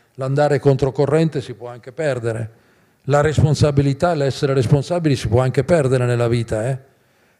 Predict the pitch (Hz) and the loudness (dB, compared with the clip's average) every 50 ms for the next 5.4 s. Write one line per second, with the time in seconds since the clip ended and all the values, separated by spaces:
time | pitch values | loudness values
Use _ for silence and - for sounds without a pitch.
0 | _ _ - 135 - - 202 220 233 208 - 214 175 - 165 147 127 117 113 110 | _ _ -2 0 4 6 6 6 6 4 2 0 2 4 4 4 4 0 0 -2
1 | 117 - 131 143 165 170 170 170 170 156 - 208 208 180 165 190 151 147 156 151 | -2 0 2 2 4 4 6 6 4 4 6 6 6 6 6 4 4 6 6 6
2 | 147 139 143 127 - - - 135 123 - 127 113 123 131 139 139 135 - - 214 | 6 6 4 0 0 0 2 2 2 4 2 2 4 4 2 2 0 0 0 -2
3 | 233 - 170 147 131 135 135 131 151 147 147 170 175 180 196 175 160 180 175 208 | 0 0 0 2 4 4 4 4 4 2 4 4 2 2 0 2 2 2 4 4
4 | 208 - 214 185 - 180 185 196 190 175 - 180 160 147 139 143 127 - 135 - | 4 6 4 4 6 4 4 6 4 4 4 0 0 2 0 0 0 0 -2 -2
5 | - 120 - - - 156 127 | -2 -2 -2 -4 -14 -16 -16